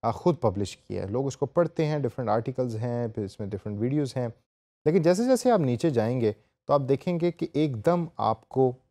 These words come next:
uh, यहाँ एक लिंक मिलेगा कि जिसके आगे लिखा हुआ है "Sponsored links by Taboola"। अब इसका जो overall outlook है वो, uh, C net dot com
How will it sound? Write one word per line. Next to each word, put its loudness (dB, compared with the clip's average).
uh, -2
यहाँ -4
एक -8
लिंक 0
मिलेगा 2
कि -12
जिसके -4
आगे 0
लिखा -4
हुआ -2
है -4
"Sponsored -2
links -4
by 0
Taboola"। -6
अब 0
इसका 2
जो 0
overall 4
outlook 2
है 4
वो, 0
uh, 4
C 0
net -2
dot -2
com 0